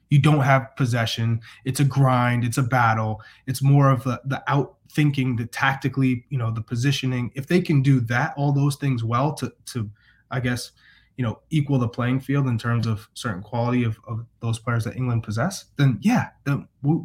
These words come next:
we really have a great chance. But again, um, I think what separates the older groups from this current group is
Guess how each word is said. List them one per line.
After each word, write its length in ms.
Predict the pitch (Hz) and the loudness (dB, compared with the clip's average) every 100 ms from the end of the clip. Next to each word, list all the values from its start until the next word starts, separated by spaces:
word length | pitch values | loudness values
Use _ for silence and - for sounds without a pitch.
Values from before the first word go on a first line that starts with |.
| 117 | 2
we 220 | 143 226 | 6 8
really 320 | 135 175 165 | 8 8 8
have 160 | 135 123 | 4 2
a 40 | |
great 280 | 113 127 127 | 0 -2 -2
chance. 500 | - 190 - - - _ - _ _ - | 2 2 2 -6 -20 _ -20 _ _ 0
But 100 | 135 | 2
again, 460 | 131 156 139 117 - _ _ _ _ | 4 4 4 2 -4 _ _ _ _
um, 380 | 127 123 113 107 _ | -2 0 0 -4 _
I 100 | 127 | -4
think 220 | 131 139 | 0 0
what 140 | 131 - | 0 -2
separates 640 | 135 131 127 120 - - _ _ | -4 0 -2 -2 -6 -18 _ _
the 160 | 123 | 0
older 300 | 123 127 123 | 2 0 0
groups 440 | 117 120 117 113 - | -2 0 0 -2 -10
from 300 | - 113 107 | -4 -2 -2
this 120 | 107 | -4
current 280 | - 123 110 | -4 -4 -2
group 220 | 117 113 | -4 -4
is 200 | 101 | -4